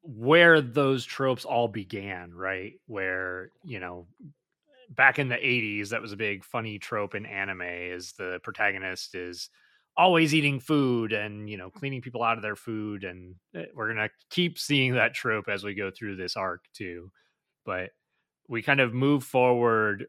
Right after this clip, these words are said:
with Goku asking Roshi to train him,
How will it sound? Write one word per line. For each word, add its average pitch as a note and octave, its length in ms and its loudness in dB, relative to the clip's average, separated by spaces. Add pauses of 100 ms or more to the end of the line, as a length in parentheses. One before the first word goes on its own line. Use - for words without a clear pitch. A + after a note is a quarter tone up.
(180)
with G#2 400 -2
Goku D3 360 2
asking A#2+ 460 2
Roshi G2+ 580 -4
to G2 480 -8 (560)
train A3 460 2
him, F2+ 540 -10